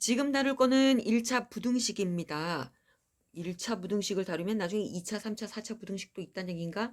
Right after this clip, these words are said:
맞습니다. 그거는 고등학교 가서 배울 거고요. 지금은 일 차 부등식만 배웁니다. 자, 모양새는 한쪽에 일 차식이 나오는 겁니다. 음, 다 이렇게 정리했을 때 최종 일 차식이 남는 거. 자, 마찬가지고요. 자,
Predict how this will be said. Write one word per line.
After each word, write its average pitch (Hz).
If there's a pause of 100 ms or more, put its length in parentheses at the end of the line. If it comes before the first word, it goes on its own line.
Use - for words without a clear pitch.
(120)
맞습니다. -
그거는 170
고등학교 170
가서 147
배울 147
거고요. 196 (280)
지금은 175
일 277
차 -
부등식만 170
배웁니다. 165 (540)
자, 165
모양새는 220
한쪽에 240
일 262
차식이 226
나오는 170
겁니다. 147 (100)
음, - (160)
다 -
이렇게 175
정리했을 165
때 214
최종 226
일 226
차식이 226
남는 160
거. 160 (320)
자, -
마찬가지고요. 190 (520)
자, 175